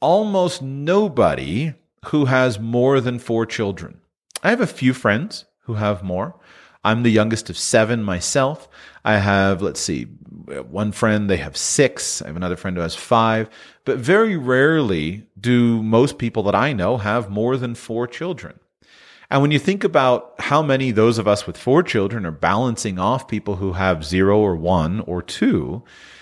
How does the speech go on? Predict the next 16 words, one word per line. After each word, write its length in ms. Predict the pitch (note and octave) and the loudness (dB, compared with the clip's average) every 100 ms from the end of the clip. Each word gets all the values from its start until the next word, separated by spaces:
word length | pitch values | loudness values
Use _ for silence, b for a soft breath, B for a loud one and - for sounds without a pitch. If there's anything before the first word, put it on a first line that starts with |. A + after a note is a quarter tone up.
| B - | B -2
then 140 | C#3 | 0
you 80 | C#3 | 2
start 280 | C3+ G#2+ G#2 | 2 2 2
to 80 | |
see 200 | A#2+ F#2+ | -4 -4
the 120 | F2 G2 | -6 -6
trend. 300 | - C4+ F#2+ | -6 -4 -6
You 60 | |
can 120 | A#2 | -6
just 180 | C3+ - | -4 -2
see 160 | - E3+ | 0 0
it 100 | - | -2
with 140 | A2 | -4
your 140 | G#2 F#2+ | -4 -2
own 160 | F#2+ | -2
eyes. 440 | C3+ A2 - - | -4 -4 -10 -20